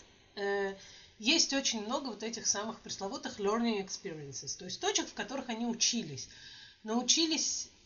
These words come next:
и сидя дома, возможно, читая какие-то книжки, и участвуя в каких-то курсах онлайн, офлайн, whatever.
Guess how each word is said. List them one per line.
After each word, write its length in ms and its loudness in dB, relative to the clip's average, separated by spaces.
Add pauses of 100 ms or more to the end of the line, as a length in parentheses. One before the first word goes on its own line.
(220)
и 160 4
сидя 340 4
дома, 360 -2
возможно, 540 -2
читая 360 0
какие-то 420 -12
книжки, 560 -6 (520)
и 220 2
участвуя 600 2
в 40 -14
каких-то 440 -10
курсах 420 -6
онлайн, 560 4
офлайн, 640 4
whatever. 500 -8